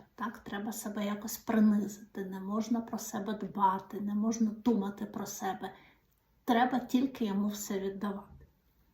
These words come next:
Не без того, що бувають в житті абсолютно різні ситуації, бувають якісь критичні моменти, коли, можливо, там в ту секунду так, дійсно треба так зробити.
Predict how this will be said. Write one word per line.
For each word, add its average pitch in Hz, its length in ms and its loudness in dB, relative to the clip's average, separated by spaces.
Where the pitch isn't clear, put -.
Не 226 200 8
без 233 280 0
того, 262 360 2
що - 180 -2
бувають 214 520 2
в - 20 -4
житті 208 300 -2
абсолютно 208 640 0
різні 208 400 0
ситуації, 214 800 -4
бувають 202 400 -4
якісь - 280 -8
критичні - 640 -2
моменти, 196 500 -6
коли, 196 340 -2
можливо, 220 600 4
там 196 200 -6
в - 120 -12
ту - 180 -2
секунду 240 640 -2
так, 247 420 -4
дійсно 233 320 -2
треба 208 320 -4
так 196 260 -8
зробити. - 520 -10